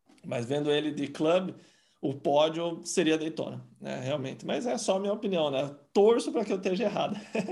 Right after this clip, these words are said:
<laughs> Mas, pessoal, vamos lá sobre quatrocentos e cinquenta, Thiago, senão vai, vai estourar meu tempo aqui. Então, cara, <laughs> vamos falar de Webb Sexton, né? O Webb, ele parecia um gatinho no começo do campeonato, né?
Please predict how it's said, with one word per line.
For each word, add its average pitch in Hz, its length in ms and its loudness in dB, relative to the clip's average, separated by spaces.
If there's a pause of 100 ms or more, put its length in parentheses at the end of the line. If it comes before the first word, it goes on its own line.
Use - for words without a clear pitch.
(220)
<laughs> - 640 -18
Mas, 185 280 6
pessoal, 202 400 6
vamos 208 220 4
lá 208 120 4
sobre 190 320 2
quatrocentos 180 420 0
e 175 40 2
cinquenta, 185 320 2
Thiago, 180 260 2
senão 160 280 -2
vai, 165 280 0 (380)
vai 139 100 0
estourar 151 360 2
meu 156 140 2
tempo 156 320 -2
aqui. 131 340 -4 (920)
Então, 262 420 4 (120)
cara, 180 320 4 (500)
<laughs> - 500 -20
vamos 160 160 2
falar 233 200 4
de 226 100 2
Webb 185 320 4
Sexton, 135 440 0
né? 123 160 -4
O 127 120 0
Webb, 190 500 4 (480)
ele 156 840 2 (400)
parecia 160 340 2
um 202 80 2
gatinho 196 400 2
no 208 100 0
começo 165 360 -2
do 147 40 -6
campeonato, 156 600 0
né? 202 280 0